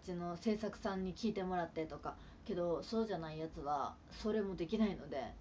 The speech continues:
そうそうそう。うん、もう、あの、行けなかったらいけないって感じで。なかなかね、行けないんですよね。でも行ってみたいな。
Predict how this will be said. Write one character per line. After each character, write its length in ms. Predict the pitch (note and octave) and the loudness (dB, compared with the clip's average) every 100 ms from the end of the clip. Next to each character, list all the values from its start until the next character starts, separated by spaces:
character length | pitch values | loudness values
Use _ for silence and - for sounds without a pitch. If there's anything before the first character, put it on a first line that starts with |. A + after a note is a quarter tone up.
| - - - - | -14 -14 -14 -4
そ 120 | E3+ | -4
う 40 | |
そ 140 | D#3 D3 | -2 -6
う 60 | E3 | -6
そ 80 | D#3 | -8
う。 60 | - - - - | -10 -14 -16 -6
う 40 | |
ん、 240 | F3 E3 D#3+ | -4 -2 -2
も 240 | E3 C#3 - - | -4 -6 -8 -6
う、 20 | |
あ 40 | |
の、 100 | E3 | -6
行 80 | D#3+ D3+ - - | -6 -8 -14 -10
け 80 | E3 | -6
な 80 | E3 | -4
か 60 | |
っ 40 | G#3+ | 0
た 120 | C#4+ | 2
ら 40 | |
い 40 | A#3 | 4
け 80 | F3 | 0
な 80 | C3+ | -2
い 40 | |
っ 20 | |
て 140 | - - | -8 -12
感 80 | - - | -12 -10
じ 60 | D3+ | -10
で。 120 | - - - - - - | -12 -10 -12 -10 -10 -8
な 60 | D#3 | -4
か 100 | E3+ | -2
な 100 | D#3 | -2
か 120 | D#3 | -2
ね、 200 | D#3 C3+ - - | -4 -4 -4 -2
行 40 | |
け 80 | F3 | -2
な 100 | D#3 | -2
い 40 | C3+ | -2
ん 80 | |
で 80 | C3 | -6
す 100 | - A#2+ | -6 -8
よ 80 | |
ね。 60 | A#2 A#2 E3 - - - - - - - - - | -10 -10 -10 -12 -12 -12 -14 -12 -12 -10 -10 -2
で 60 | |
も 100 | F3+ | 0
行 160 | G3 F#3+ | 2 0
っ 40 | |
て 160 | F#3+ A3 | 2 4
み 120 | G#3 | 4
た 140 | G#3 E3+ | 4 4
い 100 | D#3 | 2
な。 200 | D#3 | -2